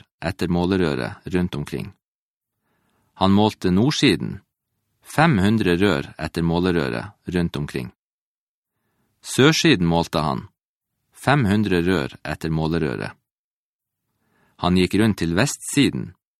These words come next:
Han målte fem hundre rør etter målerøret. På de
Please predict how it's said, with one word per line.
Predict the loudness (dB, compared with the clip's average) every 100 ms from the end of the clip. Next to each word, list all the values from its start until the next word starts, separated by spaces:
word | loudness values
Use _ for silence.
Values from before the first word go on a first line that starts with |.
| _ _ _ _ _ -2
Han | 2
målte | 0 0 -6
fem | -2 -2 0
hundre | 0 0 0 0
rør | 0 -2 -8 -12
etter | -10 -6
målerøret. | -4 -2 -4 -4 -8 -12 _ _ _ _ _ _ _ _ _ _ _ _ _ _ _ 0
På | 2
de | 2